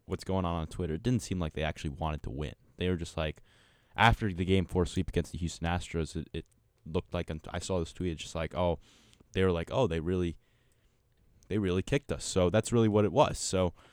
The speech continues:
and then, but, like, in, back in twenty seventeen, twenty nineteen, you actually had C C Sabathia and Brett Gardner crying after the game. So, I mean, like,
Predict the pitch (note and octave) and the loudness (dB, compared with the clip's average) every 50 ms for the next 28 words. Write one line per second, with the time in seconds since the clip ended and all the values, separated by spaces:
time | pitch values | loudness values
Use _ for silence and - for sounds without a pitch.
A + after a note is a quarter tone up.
0 | - _ _ _ _ _ - - F#2+ G2 G2 F#2+ F2+ D#2 G2+ G2 - F2 E2 E2 | -20 _ _ _ _ _ -6 -2 0 2 2 2 2 2 2 2 2 0 -2 -2
1 | - - E2 F2 D#2+ - _ _ F#2 E2+ F2+ - - F2 - - F#2+ F#2 F2 - | -4 -4 -6 -8 -8 -12 _ _ -4 -2 -2 -4 -4 -6 -4 -2 0 -2 0 0
2 | - F#2+ F#2 F2+ E2+ - - F2+ E2+ - - F2+ F2 E2+ E2+ E2+ E2+ D#2+ - - | 0 0 0 0 -2 -2 -4 -4 -4 -2 -2 -2 -2 -2 -2 -2 -4 -6 -6 -4
3 | F#2 F2+ F2 E2+ F#2 F#2 F2+ F#2 - - F#2+ F#2 F2 D#2+ - - F2+ F2 - F2 | -4 -2 -2 0 0 0 0 -2 -2 -4 -4 -2 -2 -4 -4 -4 -4 -4 -4 -8
4 | E2+ - - - F2 F2+ F#2+ - - F2 E2+ E2 D2+ F2+ F2 - - F2 F2 E2+ | -8 -8 -4 -2 -2 -2 -2 -2 -4 -4 -4 -4 -2 -4 -4 -2 0 0 0 0
5 | E2 D#2+ - - - B2+ E3 E3 A#2 G#2 G#2+ A2 - - - G2 F#2+ F2 - - | 0 -4 -4 0 4 6 6 8 8 6 2 0 -2 -4 -4 -2 -2 -2 -2 -4
6 | F2 E2+ D#2+ D2+ F2+ E2+ D#2+ D#2+ F2 G#2+ - - _ _ _ _ _ _ _ _ | -6 -8 -6 -4 -4 -4 -4 -4 -6 -10 -12 -18 _ _ _ _ _ _ _ _
7 | - - - G2+ F#2+ F#2 F2+ E2+ - - _ _ _ _ _ - - G#2+ G#2+ G#2+ | -8 -2 2 4 4 4 4 2 0 -8 _ _ _ _ _ -8 -2 0 0 0
8 | G#2 G2 - _ _ _ _ _ _ _ _ _ _ _ _ - - A2+ G#2+ | 0 -2 -6 _ _ _ _ _ _ _ _ _ _ _ _ -6 -4 -4 -4